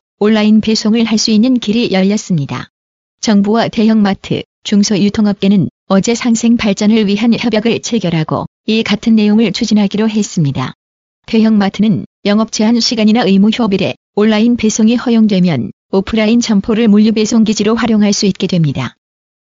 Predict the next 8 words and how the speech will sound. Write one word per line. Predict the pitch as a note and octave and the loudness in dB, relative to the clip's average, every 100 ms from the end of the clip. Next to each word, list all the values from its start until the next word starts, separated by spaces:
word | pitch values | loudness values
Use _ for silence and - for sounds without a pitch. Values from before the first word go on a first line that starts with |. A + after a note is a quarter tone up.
| - | -2
또 | A#3 | 0
지난 | D#3 G#3+ A#3+ | 0 0 2
이천십이 | A3 G3+ - B3+ B3+ G3 G3 | 2 -2 0 -2 0 0 2
년 | G#3 | 2
중소상인 | A3+ G#3 G3+ G#3+ A3+ G#3 A3 | 0 2 2 0 0 2 2
보호를 | A3+ A3 G#3 G3+ | 2 0 2 0
위해 | G3 A#3 F#3 | 0 0 -2
도입돼 | G3 F#3+ - D3 | 0 0 0 -6